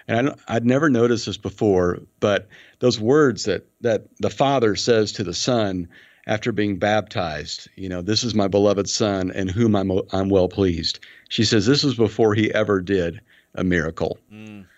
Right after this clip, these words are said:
Speaker 1: This is before any of his great messages, before any of his great healings, even before the crucifixion or the,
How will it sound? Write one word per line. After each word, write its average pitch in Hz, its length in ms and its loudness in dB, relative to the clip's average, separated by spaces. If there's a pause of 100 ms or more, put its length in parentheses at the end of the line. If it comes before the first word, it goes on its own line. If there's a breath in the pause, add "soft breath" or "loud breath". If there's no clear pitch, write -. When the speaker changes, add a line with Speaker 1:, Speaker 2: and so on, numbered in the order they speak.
(240 soft breath)
Speaker 1:
This 117 200 0
is 135 60 0
before 110 500 2
any 127 380 2
of 104 300 0
his 107 180 -4
great 107 300 0
messages, 92 720 -2
before 107 400 2
any 117 240 2
of 101 80 0
his 95 140 0
great 101 220 0
healings, 95 640 0
even 123 220 4
before 104 320 2
the 104 80 4
crucifixion 104 760 0
or 90 140 0
the, 101 120 2